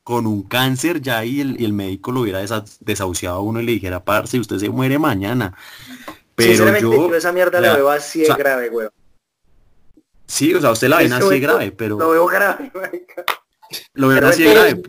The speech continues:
Speaker 1: pues,
Speaker 3: César
Speaker 1: o sea,
Speaker 3: dice que no, César
Speaker 1: pero
Speaker 3: no.
Speaker 1: entonces no sé. No, la verdad, yo no, yo no lo veo así tan grave, o sea, si, si me, si, no sé, si yo ya sé que estoy contagiado, pues, eh, por ende,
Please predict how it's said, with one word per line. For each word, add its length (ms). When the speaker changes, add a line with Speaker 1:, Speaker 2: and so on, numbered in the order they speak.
Speaker 1:
pues, 200
Speaker 3:
César 100
Speaker 1:
o 40
sea, 100
Speaker 3:
dice 160
que 140
no, 120
César 260
Speaker 1:
pero 100
Speaker 3:
no. 60
Speaker 1:
entonces 280
no 120
sé. 320
No, 180
la 140
verdad, 320
yo 100
no, 380
yo 100
no 100
lo 100
veo 140
así 200
tan 180
grave, 380
o 40
sea, 240
si, 260
si 140
me, 300
si, 420
no 160
sé, 400
si 220
yo 100
ya 160
sé 160
que 80
estoy 180
contagiado, 720
pues, 360
eh, 840
por 220
ende, 560